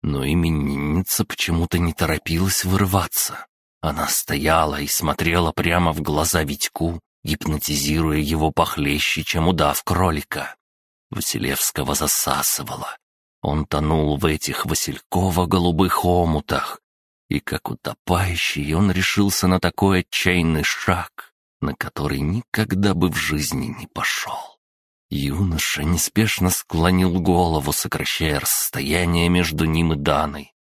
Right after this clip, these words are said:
а потом замер, как будто спрашивал у нее разрешения.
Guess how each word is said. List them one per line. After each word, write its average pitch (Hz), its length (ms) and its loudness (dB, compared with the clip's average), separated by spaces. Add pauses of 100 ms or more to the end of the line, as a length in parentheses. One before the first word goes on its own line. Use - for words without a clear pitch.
(120)
а - 100 -6
потом 87 480 -2
замер, 82 680 -2 (280)
как 78 240 -2
будто 101 360 -4
спрашивал 92 840 0
у 92 40 4
нее 87 340 4
разрешения. 76 1040 -2